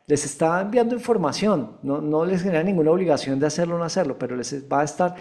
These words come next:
actualizando sobre lo que está ocurriendo en el mercado de valores dominicano. Ili, ¿algo más que nos quieras compartir esta noche?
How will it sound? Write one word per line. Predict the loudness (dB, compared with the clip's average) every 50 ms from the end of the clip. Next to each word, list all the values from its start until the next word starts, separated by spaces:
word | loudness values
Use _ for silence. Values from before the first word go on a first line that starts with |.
| -16 -20 -12 0
actualizando | 0 0 0 2 4 4 4 4 4 0 0 -2 -2 -2 -2 -4 -6 -8 -12 -18 -20 -20 _
sobre | -4 4 6 8 8 8 6 4 2 0 2
lo | 2 2 2
que | 2 -4
está | -8 -4 -4 -4
ocurriendo | -4 -2 -4 -2 0 2 2 2 2 0 0 -2 0
en | 0 2 2
el | 2 2 0
mercado | -2 -4 -4 -6 -6 -4 -2 0 0 2
de | 2
valores | 2 2 2 0 -2 -4 -6 -8 -10 -6
dominicano. | -6 -4 -4 -4 -6 -6 -8 -10 -12 -14 -14 -14 -16 -20 -20 _ _ _
Ili, | -4 -2 0 0 0 0 -2 -4
¿algo | -4 -2 -2 0 0 2 2
más | 2 2 2 2 0 -2
que | -2 -2
nos | -2 -2 -2
quieras | 0 0 0 0 0 -2
compartir | -4 -6 -2 0 -2 -2 -2 -4 -6 -6
esta | -6 -6 -6 -4 -4
noche? | -4 -4 -6 -8 -10 -14 -14 -16